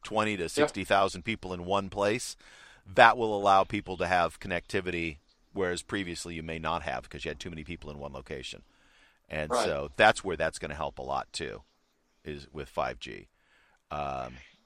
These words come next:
Speaker 2: And you're not gonna find me in any ballparks anyway.
Speaker 1: That's what I'm saying. So I
Speaker 2: <laughs>
Speaker 1: knew you wouldn't care about that.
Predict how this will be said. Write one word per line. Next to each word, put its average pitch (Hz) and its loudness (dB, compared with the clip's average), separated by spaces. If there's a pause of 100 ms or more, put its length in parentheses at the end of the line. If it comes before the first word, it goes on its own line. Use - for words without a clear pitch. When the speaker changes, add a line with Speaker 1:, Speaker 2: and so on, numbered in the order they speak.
(140)
Speaker 2:
And 131 -2
you're 139 4
not 151 6
gonna 131 0
find 135 4
me 151 4
in 127 0
any 131 0
ballparks 127 2
anyway. 131 -6 (200)
Speaker 1:
That's 110 6
what 92 4
I'm 90 6
saying. 90 8
So 120 8
I 117 12
Speaker 2:
<laughs> - 0
Speaker 1:
knew 143 6
you 139 6
wouldn't 120 4
care 110 10
about 90 2
that. 62 -6